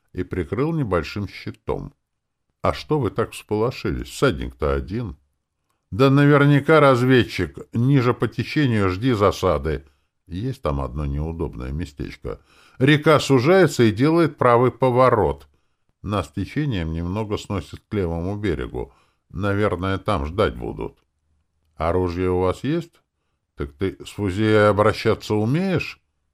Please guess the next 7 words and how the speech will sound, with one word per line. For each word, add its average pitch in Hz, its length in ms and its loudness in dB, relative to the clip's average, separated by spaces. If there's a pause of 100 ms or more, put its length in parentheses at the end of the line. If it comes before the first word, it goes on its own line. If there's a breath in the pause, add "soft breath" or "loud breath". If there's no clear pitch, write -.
(160)
«Приходилось». 62 1000 -10 (420 soft breath)
«Вот 208 200 4
и - 20 6
ладненько. 135 640 4 (120)
Сейчас 127 420 -4
прикажу, 127 480 0
принесут». 82 640 -6